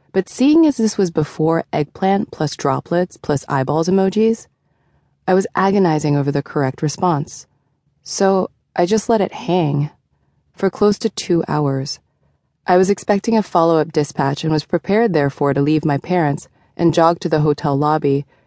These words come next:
to see if another dick, or maybe just balls this time, would be electronically presented to me. But instead, there was just a meek, "Did you get the last text?" smiley face.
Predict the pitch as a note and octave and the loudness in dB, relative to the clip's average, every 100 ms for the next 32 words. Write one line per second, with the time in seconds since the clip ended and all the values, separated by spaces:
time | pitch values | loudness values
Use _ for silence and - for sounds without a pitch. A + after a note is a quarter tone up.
0 | _ F#3 E3+ G3 F3 E3 F3 A3 E3+ D3+ | _ -4 2 4 4 2 2 2 2 0
1 | - D3 F3 F3+ E3 D#3+ C#3 C#3 F3+ G3+ | 0 2 4 4 2 0 0 0 0 0
2 | C#3 C3+ - C#3 C#3 C#3+ _ _ - F3 | 0 -2 -2 0 0 -2 _ _ -4 2
3 | F3 F3 F#3 - - F3+ G#3 A3+ A3 F3 | 4 6 4 0 -2 0 0 0 0 0
4 | D#3 D3 C#3 - D3 E3 D#3 _ _ _ | 0 0 -4 -4 -2 -2 -6 _ _ _
5 | _ _ G#3+ A3+ G#3+ - G3 F#3 E3+ E3+ | _ _ 2 2 2 2 2 2 2 2
6 | - E3 - E3 D#3 D#3 - _ _ _ | 0 -4 0 2 2 0 -6 _ _ _
7 | _ _ - F3 G3 F#3 F#3+ G#3+ G3+ F#3 | _ _ -6 -2 -2 0 -2 0 0 0
8 | F3+ - - E3 - - - _ _ _ | 0 -4 -4 -4 -4 -12 -20 _ _ _
9 | _ _ - - D3+ E3 F3+ G3 G3 F#3+ | _ _ -10 -4 0 0 0 -2 -2 -4
10 | - | -12